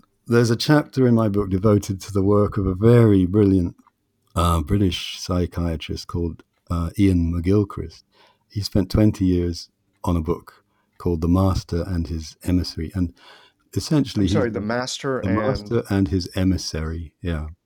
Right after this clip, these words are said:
Speaker 2: Ooh.
Speaker 1: Uh, and that's a metaphor for the relationship between the, the right side of the brain and the left side of the brain.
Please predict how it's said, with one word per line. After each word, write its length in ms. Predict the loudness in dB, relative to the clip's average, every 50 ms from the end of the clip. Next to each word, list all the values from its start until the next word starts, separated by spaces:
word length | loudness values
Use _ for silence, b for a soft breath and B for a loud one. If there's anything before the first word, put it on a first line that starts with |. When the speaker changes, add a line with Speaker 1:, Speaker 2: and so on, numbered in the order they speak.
| _ _ _ -16
Speaker 2:
Ooh. 600 | -10 -8 -4 -2 -2 -2 -2 -4 -6 -10 -12 -18 _ _ _ _ _ _ _ _
Speaker 1:
Uh, 300 | -4 -2 0 0 -2 -2 -6 _ _ 0
and 140 | 2 4 4
that's 200 | 4 2 2 0
a 60 | 2
metaphor 540 | 2 2 2 0 -2 -8 -6 -4 -2 -2 -2
for 120 | -2 -4 -2
the 100 | -2 0
relationship 680 | 2 2 2 2 0 0 -2 -6 -6 -6 -8 -8 -8
between 400 | -10 -10 -4 0 0 0 2 0
the, 200 | -2 -2 -4 -6 -8 -8
the 120 | -6 -4
right 280 | -2 -2 -2 -4 -4 -6
side 240 | -8 -6 -6 -4 -4
of 80 | -6
the 60 | -6 -6
brain 260 | -6 -6 -4 -6 -6
and 180 | -6 -8 -8 -8
the 180 | -8 -10 -10 -6 -4
left 220 | -2 0 0 0
side 300 | 0 0 -6 -6 -6 -8
of 80 | -10 -14
the 60 | -16
brain. 260 | -14 -12 -12 -12 -12